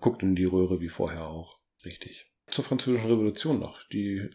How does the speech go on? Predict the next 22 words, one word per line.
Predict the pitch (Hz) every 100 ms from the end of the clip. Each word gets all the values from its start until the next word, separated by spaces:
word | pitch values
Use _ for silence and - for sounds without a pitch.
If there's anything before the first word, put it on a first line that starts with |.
| -
zentrale | 113 107 - 110 110
Parole | - 104 110 117 123
Freiheit, | 123 - 107 117 117 120 120 -
Gleichheit, | - 95 107 - 101 98
Brüderlichkeit | - 131 104 95 92 - 98 127 - -
ist | 107 -
im | 107 98
Prinzip | 104 98 - 123 123 - - -
eine | 104 104
Forderung, | 104 104 123 127 120 110
wie | 107
sie, | 101 101 101
äh, | 104 92
später | - 98 -
auch | -
im | 101
Anarchosyndikalismus | 92 110 123 135 123 123 123 120 - 127 117 - -
auftaucht. | 101 110 - 104 101 - - _
Politische | - 110 110 - - 95
Freiheit, | 92 - 110 117 113 110 -
ökonomische | 110 98 98 101 104 92
Gleichheit | 98 95 104 - 101 98 98